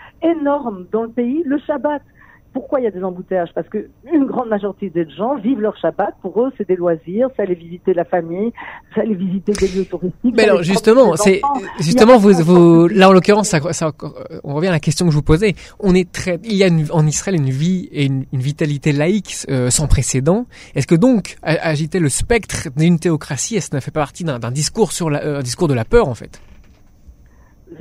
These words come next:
Speaker 1: Mais on, on, on a peur. Quand on voit ce qui se passe aujourd'hui, qu'il y a un ministre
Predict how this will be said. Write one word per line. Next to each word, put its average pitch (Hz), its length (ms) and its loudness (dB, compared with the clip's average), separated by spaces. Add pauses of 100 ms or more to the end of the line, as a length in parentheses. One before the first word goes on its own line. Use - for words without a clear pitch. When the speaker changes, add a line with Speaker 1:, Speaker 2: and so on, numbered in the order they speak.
(360)
Speaker 1:
Mais 185 240 0
on, 208 220 -2
on, 190 220 -2
on 240 140 -2
a 277 100 -2
peur. 214 320 -4
Quand 233 120 0
on 240 60 0
voit 226 220 -2
ce - 120 -20
qui - 40 -20
se - 60 -20
passe 233 220 -2
aujourd'hui, 233 500 -6
qu'il 190 140 -10
y 185 40 -4
a 190 40 -2
un - 20 -4
ministre 240 800 -2